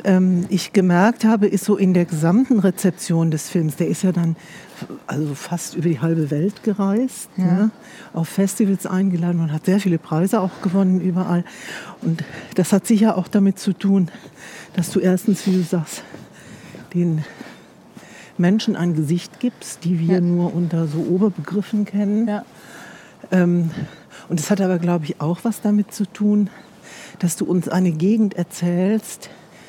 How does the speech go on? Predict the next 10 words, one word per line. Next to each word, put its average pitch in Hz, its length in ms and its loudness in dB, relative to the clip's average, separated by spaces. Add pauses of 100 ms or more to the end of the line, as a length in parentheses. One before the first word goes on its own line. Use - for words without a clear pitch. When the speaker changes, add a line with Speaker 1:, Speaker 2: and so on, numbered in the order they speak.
(240)
Speaker 1:
die 170 140 -2
wir 190 160 2
so 190 100 0
ein 185 100 2
bisschen 190 360 0
aus 165 160 -6
unserer 165 340 -2
Wahrnehmung 175 560 0
ausgeschlossen 156 1600 -4
hatten. 139 440 -6